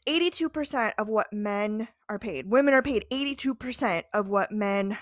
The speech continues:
are paid. And while that number is higher than it has been, it is also, uh, lower because of the setback from the pandemic. And, um,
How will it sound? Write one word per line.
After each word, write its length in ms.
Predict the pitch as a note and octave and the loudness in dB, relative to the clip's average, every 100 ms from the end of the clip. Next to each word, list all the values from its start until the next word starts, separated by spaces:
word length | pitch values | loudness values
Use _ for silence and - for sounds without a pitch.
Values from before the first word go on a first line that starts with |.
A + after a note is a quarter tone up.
| - | -6
are 120 | G3+ | -6
paid. 280 | G#3 G3 A2+ | -4 -4 -2
And 140 | G#3+ A#3 | 2 6
while 160 | C4 | 6
that 160 | B3+ A#3 | 6 4
number 280 | B3 B3 A3 | 2 0 -2
is 140 | G3+ | -2
higher 680 | - A3+ C#4+ G#4+ C#4 D#4 - _ | 0 6 6 6 2 0 -4 _
than 160 | - A3 | -2 0
it 100 | A3 | -2
has 380 | A3 C4 G4 B3+ | 2 2 2 0
been, 420 | A3+ G#3 A3 C4 - - - - C4+ | 0 2 0 -2 -8 -20 -20 -10 0
it 80 | A#3+ | 2
is 220 | C4+ B3 - | 2 0 2
also, 1040 | C4 F4 G4+ - C#4+ A3+ A3 A3 A3+ B3 - _ _ _ - | 6 6 4 0 2 4 4 4 4 2 -6 _ _ _ 2
uh, 320 | A#3 A3+ G#3+ - _ _ _ | 6 6 4 0 _ _ _
lower 1000 | A#3 A3+ B3+ C4+ D4 E4+ A#3 G3 G3+ A#3 | -8 -6 4 8 8 8 6 6 4 0
because 320 | A#3+ A#3+ A#3+ A3+ | -4 -6 -2 -2
of 140 | G#3+ | -2
the 100 | A3 | -4
setback 880 | - C4+ C4+ G#3+ G#3+ G3 G3 - _ _ _ - | -2 0 0 2 2 2 0 -8 _ _ _ -4
from 320 | B3 A3 G#3+ | 2 4 2
the 60 | G#3 | -2
pandemic. 720 | - G#3+ G#3 A#3 E3 D2+ - - - - | -4 -2 2 2 0 -6 -14 -20 -14 -2
And, 560 | A#3+ A3+ A3 G#3+ A3 - _ _ _ - | 0 2 0 -2 -6 -10 _ _ _ -2
um, 560 | A3+ G#3+ G3 F#3 F#3 | 0 2 0 -2 -6